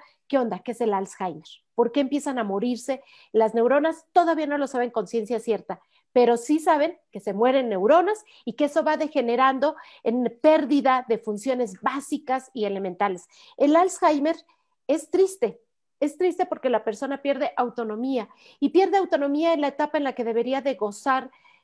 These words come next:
pues, eh, perdón por lo que voy a decir, el poder hacer lo que se le dé la gana, porque ya trabajó, porque ya fue productivo, porque ya tuvo una familia, porque ya sacó adelante muchas otras cosas en la vida, ¿no?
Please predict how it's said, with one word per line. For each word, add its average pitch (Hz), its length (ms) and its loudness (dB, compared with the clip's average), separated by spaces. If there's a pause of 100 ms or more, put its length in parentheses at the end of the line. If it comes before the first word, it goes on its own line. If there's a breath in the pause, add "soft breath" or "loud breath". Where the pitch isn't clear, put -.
pues, 269 160 -4
eh, - 280 -4
perdón 311 320 -2
por 320 120 -2
lo 247 100 -2
que 254 80 -6
voy 254 140 0
a 240 80 0
decir, 208 260 -6 (320)
el 240 140 -4
poder 269 280 0
hacer 277 240 -2
lo 269 120 -4
que - 60 -16
se 240 100 -6
le 208 100 -2
dé 233 120 -2
la 226 120 -2
gana, 220 380 -6 (260 soft breath)
porque 226 240 -6
ya 247 120 0
trabajó, 233 580 0
porque - 180 -6
ya 226 60 -4
fue 240 180 -8
productivo, 208 560 -4
porque 226 200 -4
ya 226 60 -2
tuvo 226 140 -6
una 220 140 -4
familia, 226 480 -2 (240 loud breath)
porque 240 220 -2
ya 277 40 0
sacó 285 280 -2
adelante 247 380 -2
muchas 233 300 -12
otras 226 300 -10
cosas 226 420 -6 (220 soft breath)
en 214 100 -2
la 202 80 2
vida, 294 460 2
¿no? 240 240 -8